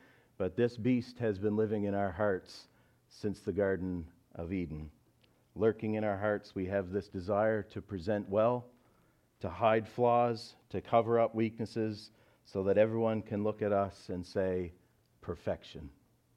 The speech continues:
But so often the outward appearance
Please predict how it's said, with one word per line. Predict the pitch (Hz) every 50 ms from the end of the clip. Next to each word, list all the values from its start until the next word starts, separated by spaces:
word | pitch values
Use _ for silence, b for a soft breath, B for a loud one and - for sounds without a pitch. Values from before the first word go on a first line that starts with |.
| _ _ _ _ _ _ _ _ _ _ _ _ _ _ _ _ _ _ _ _ _ _ _ _ _ _ _ _ _ -
But | 90 87 85
so | - - 110 107 107
often | 110 110 110 107 - - 110 101 101
the | 98 98 98
outward | 104 107 - 113 104 92
appearance | 95 - - - 104 101 98 95 95 - - - - -